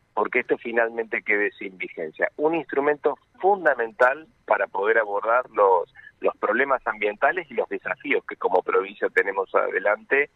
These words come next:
en el marco de esto, como muy bien vos lo mencionabas, que son los impactos del, del cambio climático, del calentamiento global.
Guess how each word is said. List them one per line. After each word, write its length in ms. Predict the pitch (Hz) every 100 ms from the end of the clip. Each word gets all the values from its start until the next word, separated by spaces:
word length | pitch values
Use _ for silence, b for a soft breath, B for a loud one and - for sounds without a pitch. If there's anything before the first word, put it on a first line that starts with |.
| _ _ -
en 120 | 90
el 120 | 92
marco 320 | 95 - 107
de 80 | 104
esto, 180 | - -
como 300 | 92 95 92
muy 260 | 101 110 104
bien 200 | 104 101
vos 160 | 101
lo 80 | 98
mencionabas, 600 | 95 - 95 101 113 113
que 140 | - 95
son 160 | 101
los 160 | 98 -
impactos 500 | 87 - 95 - 92
del, 340 | 87 80 78 - B B B
del 180 | 98 90
cambio 300 | 110 107 101
climático, 580 | 95 98 110 107 104 92
del 140 | 87
calentamiento 720 | - 92 90 85 87 87 85 76
global. 280 | 76 55